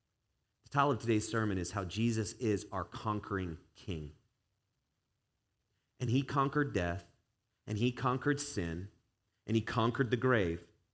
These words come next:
so that we would not be paralyzed by those things,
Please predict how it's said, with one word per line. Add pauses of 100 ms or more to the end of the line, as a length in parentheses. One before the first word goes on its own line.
(360)
so
that
we
would
not
be
paralyzed (400)
by
those
things,